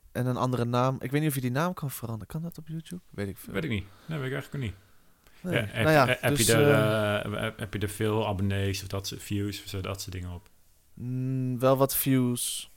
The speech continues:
Speaker 1: Ik denk een paar, ja, kijk, voor mij zijn een paar duizend al wel wat. Dus,
Speaker 2: Ja.
Speaker 1: ehm, ja, dat. Een paar duizend.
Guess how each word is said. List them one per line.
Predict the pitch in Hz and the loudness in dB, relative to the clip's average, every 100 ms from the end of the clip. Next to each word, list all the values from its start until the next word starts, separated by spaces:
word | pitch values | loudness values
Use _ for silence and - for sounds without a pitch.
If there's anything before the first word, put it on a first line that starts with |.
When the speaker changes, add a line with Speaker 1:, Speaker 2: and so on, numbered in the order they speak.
| _ | _
Speaker 1:
Ik | - - | -14 -4
denk | 123 127 _ - | -4 -4 _ -12
een | 101 - _ - | -12 -12 _ 0
paar, | 123 58 | 0 0
ja, | 117 | -4
kijk, | 117 117 113 - _ | -2 -2 -4 -8 _
voor | - 120 | -16 -8
mij | 113 117 | -2 -2
zijn | 120 120 | -2 -4
een | 117 - | -6 0
paar | 123 120 | 2 2
duizend | 117 120 117 120 117 | 0 0 -2 -6 -6
al | 104 110 | -4 -2
wel | 113 110 | -2 -2
wat. | 113 110 - | -2 -4 -6
Dus, | - 110 - - - | -8 -8 -8 -12 -8
Speaker 2:
Ja. | 104 - - - - - - - - - - | -8 -8 -16 -20 -20 -20 -20 -20 -20 -20 -8
Speaker 1:
ehm, | 123 123 120 117 117 117 113 113 - - | -2 0 2 2 0 -2 -6 -10 -14 -2
ja, | 123 | 2
dat. | 117 120 117 - - - | 4 6 6 2 -10 -10
Een | - | -2
paar | 127 127 | 4 4
duizend. | 110 110 117 113 113 107 - - | 4 4 4 2 -6 -6 -10 -16